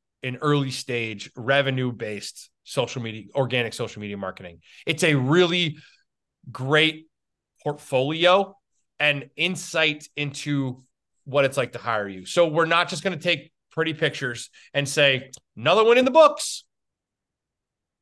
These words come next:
I, I don't, like, what? No, I'm gonna tell the cli-, I'm gonna do a description of, like, client came to me. They really didn't like their brick.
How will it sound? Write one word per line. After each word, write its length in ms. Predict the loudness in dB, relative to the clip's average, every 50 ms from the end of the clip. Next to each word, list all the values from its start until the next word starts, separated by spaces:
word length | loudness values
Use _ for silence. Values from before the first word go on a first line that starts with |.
| _ _ _
I, 440 | -20 -18 -14 -8 -2 0 0 0 0 -2
I 80 | -4
don't, 260 | -2 -2 -4 -6 -4 0
like, 280 | 0 0 0 -2 -8 _ -14
what? 340 | -6 -2 -2 -2 -2 -4 _ _ _ _ _ _ _ _ _ _ _ _ _ _ _ _ _
No, 320 | 4 4 4 4 2 -2 -10 _ _ _
I'm 140 | -4 -2 0
gonna 220 | 0 -2 -2 -4
tell 280 | -6 -4 0 2 2 2
the 80 | 2 0
cli-, 180 | -2 -4 -6
I'm 160 | -4 -4 -4
gonna 200 | -2 -2 -4 -4 -6 -10 -16 -20 -20 -20 -16 -14 -6
do 160 | -2 -2 0
a 20 |
description 460 | 0 -2 -2 0 0 0 0 -2 -2 -2
of, 100 | 0 0
like, 220 | 0 0 0 -4 _ _ _ _ _ _
client 380 | -4 0 4 4 4 4 2 0
came 220 | 0 0 0 0 0
to 100 | -2 0
me. 340 | 2 2 2 2 0 -4 _ _ _ _ _ _ _
They 140 | 0 2 2
really 240 | 4 4 4 4 4
didn't 180 | 2 2 0
like 260 | 0 0 0 -2 -2
their 140 | -2 -2 -2
brick. 380 | -2 -2 -2 -2 -2 -2 -4